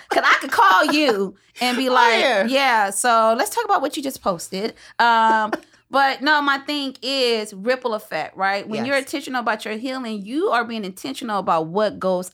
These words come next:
Speaker 1: out, right? And so it's, uh, absolutely important that we do that. 'Cause even with my son on his social media,
Speaker 2: Mm-hmm.
Speaker 1: I'm real quick to inbox him, um, "Yeah, we're gonna take this down."
Speaker 2: Mm-hmm. No, that, no, that's your right as a parent.
Speaker 1: Right.
Speaker 2: You,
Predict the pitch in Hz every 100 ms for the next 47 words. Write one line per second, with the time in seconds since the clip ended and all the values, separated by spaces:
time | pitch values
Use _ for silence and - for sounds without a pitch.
0 | - 160 82 - - - _ _ _ 170
1 | 185 190 202 - _ _ - 220 226 240
2 | 240 - 226 - - 277 311 - 269 254
3 | 254 226 226 - 254 240 208 208 202 202
4 | 165 196 240 214 170 - 202 - 269 262
5 | 240 202 202 240 254 240 233 254 262 -
6 | 185 202 226 - 262 247 269 269 262 285
7 | 135 151 156 220 214 196 202 - 214 180
8 | - - 202 180 170 - 175 - 185 -
9 | 196 180 175 _ - _ _ _ _ -
10 | _ _ _ _ _ - - - 160 160
11 | 156 160 165 170 - - - 220 208 277
12 | 175 170 160 139 185 196 175 160 151 139
13 | 113 - 160 117 190 214 160 160 -